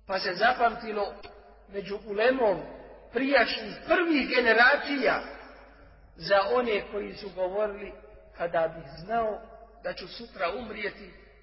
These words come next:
ja ništa više svoja dobra djela ne bih mogao povećati." Dakle, toliko je svoje vrijeme isplanirao da je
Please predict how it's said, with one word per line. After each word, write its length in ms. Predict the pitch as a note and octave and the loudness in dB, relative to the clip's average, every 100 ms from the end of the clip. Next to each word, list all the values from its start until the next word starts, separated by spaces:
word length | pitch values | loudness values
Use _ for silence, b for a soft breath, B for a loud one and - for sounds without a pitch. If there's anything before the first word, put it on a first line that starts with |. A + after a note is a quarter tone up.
| - | -8
ja 180 | E3 E3 | -2 -2
ništa 400 | G#3+ G3+ - E3 | -4 -14 -10 -10
više 400 | F3+ - D#3+ D3+ | -10 -14 -12 -14
svoja 340 | - E3+ D3+ | -8 -2 -2
dobra 420 | C3+ C3 C#3 C#3+ | -2 -4 -2 -6
djela 280 | B2+ D#3 C#3+ | -6 -10 -12
ne 140 | C3 C#3+ | -12 -16
bih 220 | - C3 | -18 -18
mogao 380 | C#3+ C3+ C3 A2+ - - | -16 -10 -10 -10 -18 -20
povećati." 500 | B2+ B2+ A#2+ C#3+ - - - - _ - - - - - - _ _ _ | -20 -20 -20 -20 -20 -20 -20 -20 _ -20 -20 -20 -20 -20 -20 _ _ _
Dakle, 260 | D#3+ F3+ G3 | -18 -10 -8
toliko 540 | A3+ A#3+ E4 - D4 | -2 0 2 0 6
je 160 | C4 A#3 | 6 6
svoje 300 | - - A#3 | 0 4 4
vrijeme 440 | A#3 C#4 D#4+ D4 | 4 -2 -2 0
isplanirao 920 | B3+ - - B3 C4 D#4+ F4 C#4 E3 - - - - - - - - - | 0 -2 0 0 2 0 2 4 2 -2 -12 -16 -20 -20 -20 -20 -20 -6
da 80 | A3+ | 2
je 340 | D4+ E4 D4+ | 2 2 0